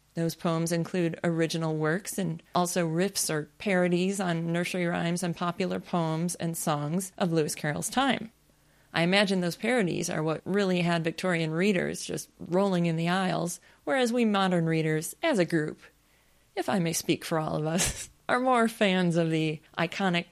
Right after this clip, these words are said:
characters and the overall drollery of the Alice books, and not so much the poems. We read those parodies and perhaps say, "Uh, what's this now?" But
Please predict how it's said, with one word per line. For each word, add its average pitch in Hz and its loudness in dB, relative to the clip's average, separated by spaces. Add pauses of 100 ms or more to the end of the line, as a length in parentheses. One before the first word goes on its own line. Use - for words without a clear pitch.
characters 175 2
and 165 0
the 156 -2
overall 175 0
drollery 160 0 (240)
of 175 4
the 170 2
Alice 156 0
books, - -4 (400)
and 240 0
not 156 -2
so 156 -4
much 90 -4
the - -4
poems. - -6 (560)
We 233 0
read 190 4
those 165 0
parodies 156 0
and 185 -4
perhaps 208 -2
say, 190 -2 (300)
"Uh, 220 -4
what's 220 -4
this 247 -4
now?" 254 -4 (360)
But 170 -2